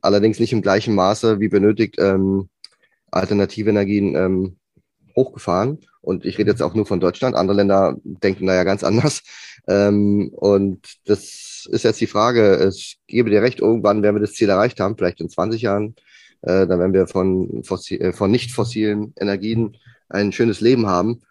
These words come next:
Die Frage ist, wie überbrücken wir diese Zeit bis dahin?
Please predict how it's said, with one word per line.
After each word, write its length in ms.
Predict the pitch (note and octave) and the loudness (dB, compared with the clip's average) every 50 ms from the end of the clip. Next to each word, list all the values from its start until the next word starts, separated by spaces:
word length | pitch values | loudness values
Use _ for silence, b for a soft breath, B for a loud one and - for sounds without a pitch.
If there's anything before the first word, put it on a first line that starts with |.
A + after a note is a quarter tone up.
| _ _ - | _ _ -16
Die 60 | - | -10
Frage 280 | - G#2 G#2 A2+ A#2 A#2 | -4 -2 0 0 0 0
ist, 140 | A2 - - | -2 -2 -2
wie 520 | A2+ A#2 A#2 B2 B2+ B2+ B2+ B2 B2+ _ _ _ _ _ _ - | -2 0 2 2 2 2 2 0 -2 _ _ _ _ _ _ -2
überbrücken 480 | A2+ A#2 G2+ G#2+ A#2+ B2+ - C3 A#2+ | 0 0 0 0 0 -2 0 0 2
wir 100 | A2 A2+ | 2 2
diese 220 | G#2 G#2+ G2 G#2 - | 2 0 -2 -4 -4
Zeit 340 | - B2+ A2+ B2 B2+ B2 | -2 -2 0 0 0 -2
bis 160 | - - - - | -4 -8 -4 -2
dahin? 460 | - G2 G2 B2+ D#3 F#3 A#3 - | 0 0 2 2 0 0 -2 -4